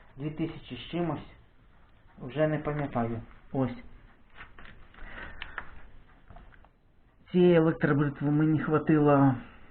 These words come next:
акумулятора приблизно на п'ять років. Після цього він уже не тримав заряд, і я постійно підключав кабель, мережу двісті двадцять вольт і,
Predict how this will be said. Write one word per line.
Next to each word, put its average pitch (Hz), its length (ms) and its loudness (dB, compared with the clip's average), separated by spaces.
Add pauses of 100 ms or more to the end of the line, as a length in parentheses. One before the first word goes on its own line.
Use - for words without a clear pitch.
(200)
акумулятора 143 1040 0 (920)
приблизно 139 680 2
на 147 160 4
п'ять - 280 4
років. 190 500 4 (640)
Після 135 240 -4
цього 143 580 2 (600)
він 135 160 0
уже 127 300 -2 (800)
не 135 140 8
тримав 135 480 6
заряд, 160 440 6
і 151 380 2
я 156 180 6
постійно 135 680 0 (1800)
підключав - 540 2
кабель, 185 500 4 (280)
мережу 139 360 2
двісті 139 320 -2
двадцять 135 400 0
вольт 127 360 0
і, 190 160 4